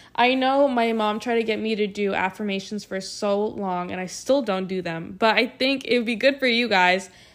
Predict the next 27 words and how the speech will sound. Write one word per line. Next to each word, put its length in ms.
um, 600
I 80
was 120
like, 120
"Mom, 240
like, 120
that 200
doesn't 440
work. 320
Like, 320
what 360
even?" 400
<laughs> 360
I 100
thought 180
it 80
was 200
the 100
weirdest 420
thing, 300
but 100
it's 220
not. 500
I 240
don't 280
do 220
it, 320